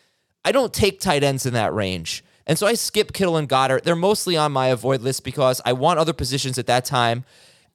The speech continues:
And then I skip Evan Ingram 'cause I just don't, like, I know, understand where he's ranked. He should be ranked ahead of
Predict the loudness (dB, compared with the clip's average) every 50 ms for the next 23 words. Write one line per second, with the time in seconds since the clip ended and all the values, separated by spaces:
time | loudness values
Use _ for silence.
0 | _ _ _ -4 -4 -2 0 0 0 0 0 -2 -2 -4 -2 -2 -2 0 2 0
1 | 2 2 2 2 2 2 2 2 0 0 -2 -4 -10 -14 _ _ _ _ _ _
2 | _ _ _ _ _ _ _ -4 -2 -2 0 0 -2 -4 -2 0 0 0 2 0
3 | 0 0 0 0 0 2 0 0 2 0 0 -2 0 0 0 2 2 2 2 2
4 | 0 0 0 0 0 0 0 -2 -2 -2 -2 0 0 -2 -2 -2 -2 0 0 0
5 | 0 0 0 0 2 2 2 2 2 0 0 -4 -10 -16